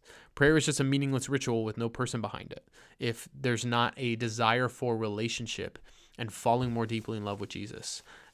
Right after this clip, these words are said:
Um, prayer should, prayer and your relationship with Jesus, is should,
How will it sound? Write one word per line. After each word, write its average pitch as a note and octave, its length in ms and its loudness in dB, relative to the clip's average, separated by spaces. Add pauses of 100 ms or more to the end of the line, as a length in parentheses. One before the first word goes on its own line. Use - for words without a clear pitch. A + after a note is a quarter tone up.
(100)
Um, F#2+ 420 -8 (520)
prayer D#3 260 8
should, - 560 2
prayer F#3 300 6
and G#3 80 6
your D3 100 6
relationship C#3 460 4
with B2 80 -4
Jesus, B2+ 300 -2
is A#2 100 2
should, B2 180 -4